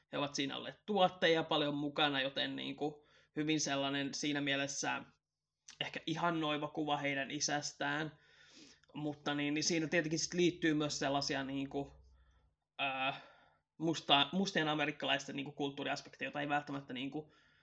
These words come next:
ö, muuten ajattele. Et jos mä, mun on, mun on helppo niinku ajatella sitä, että ehkä tää on vähän liiankin ihannoiva,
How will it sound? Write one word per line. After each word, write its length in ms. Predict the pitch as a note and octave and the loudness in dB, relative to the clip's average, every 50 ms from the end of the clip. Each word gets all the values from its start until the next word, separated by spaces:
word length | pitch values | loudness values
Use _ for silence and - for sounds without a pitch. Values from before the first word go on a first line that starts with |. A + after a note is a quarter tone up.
| _ _ _ _ _ _ _ - | _ _ _ _ _ _ _ -4
ö, 140 | C#3 C3+ C#3 | -4 -2 -2
muuten 460 | D3+ D#3 D#3 E3 D3+ D3+ C#3+ C#3 - - _ - | 0 0 0 2 2 0 -2 -2 -4 -8 _ -2
ajattele. 760 | - D#3 E3 F#3 F#3+ F3 E3+ - - - - C#3+ C3+ C#3 B2 | 2 2 6 8 10 8 8 6 0 -4 -2 0 0 0 0
Et 200 | B2 C#3 - D3+ | -2 -2 -2 -4
jos 200 | D3 C#3+ - - | -4 -4 -2 -2
mä, 180 | C#3 C3+ - - | -2 -2 -2 -2
mun 160 | E3 E3+ F#3 | -2 2 4
on, 160 | F#3 E3+ - | 4 2 2
mun 200 | E3+ F3 F#3+ F#3+ | 2 2 4 4
on 60 | F3+ F3 | 4 6
helppo 320 | F3 F3 F3 E3 - D#3+ | 6 6 6 4 2 0
niinku 200 | D3+ D3+ C#3 D3 | 0 0 0 0
ajatella 280 | D3 D3 D3 D3 C#3+ C#3+ | 0 0 0 -2 -4 -6
sitä, 120 | D3 D3 | -6 -4
että 120 | C#3 - | -2 -2
ehkä 180 | D3+ D#3 - G3 | -2 0 0 0
tää 80 | F3 E3+ | 2 2
on 60 | E3 | 2
vähän 160 | E3+ E3 E3 | 2 2 2
liiankin 340 | F3 F3+ F3 D#3+ D#3 - - - | 4 4 2 2 0 -2 -4 -4
ihannoiva, 680 | D3+ D3+ D3+ D3+ D3+ D3 C#3 C#3 C#3 C#3 D3 D3+ - | 0 0 2 2 2 0 -2 -4 -2 -2 -4 -6 -6